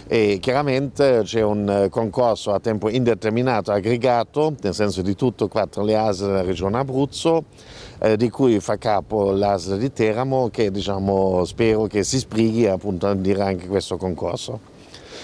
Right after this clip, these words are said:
Eh, chiaramente, diciamo, anche in cardiologia, ma anche in cardiologi, nel senso in ginecologia siamo messi anche male, però, diciamo, stiamo lavorando, chiaramente questo non è una scusa,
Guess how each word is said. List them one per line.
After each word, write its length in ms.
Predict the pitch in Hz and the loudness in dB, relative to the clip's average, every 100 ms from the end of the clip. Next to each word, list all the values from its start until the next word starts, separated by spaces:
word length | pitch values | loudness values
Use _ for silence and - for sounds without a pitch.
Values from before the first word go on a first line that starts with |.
| - | -6
Eh, 200 | - 98 | -2 -2
chiaramente, 840 | - 131 139 147 127 101 113 104 90 - - - - - - - | 0 0 2 0 -2 0 2 2 0 -8 -20 -20 -20 -20 -20 -4
diciamo, 380 | 131 104 104 98 | -2 0 0 0
anche 340 | 101 110 104 | 0 0 0
in 80 | 104 | 0
cardiologia, 720 | 101 101 101 110 107 131 120 | 0 0 2 2 2 2 2
ma 120 | 101 | 2
anche 180 | 101 92 | -2 -4
in 60 | 95 | -2
cardiologi, 840 | 113 117 139 156 147 113 87 101 | 0 0 2 2 2 -2 -2 -2
nel 140 | 98 | -2
senso 300 | 90 101 90 | 0 -2 0
in 80 | 104 | 0
ginecologia 720 | 92 101 92 101 101 101 104 | 0 -2 0 0 0 0 0
siamo 280 | 87 90 95 | 0 -2 0
messi 320 | 98 95 - | 0 -2 -2
anche 240 | 101 92 107 | -4 -2 -2
male, 360 | 131 143 127 - - - - - | -2 0 -2 -4 -12 -20 -20 -6
però, 160 | 151 156 | 0 2
diciamo, 340 | 139 131 123 | 2 2 0
stiamo 320 | - 139 139 | 0 0 2
lavorando, 1080 | 123 120 156 123 135 165 143 107 98 95 95 | 0 0 0 2 0 0 0 2 2 2 0
chiaramente 720 | 113 113 120 110 87 104 101 90 | 0 0 0 -2 -2 -2 0 0
questo 320 | 113 - 101 | -2 -2 -2
non 220 | 104 104 | -2 0
è 80 | 104 | 2
una 220 | 104 123 | 2 0
scusa, 760 | - - 147 165 117 104 95 | -4 -4 -2 0 0 0 0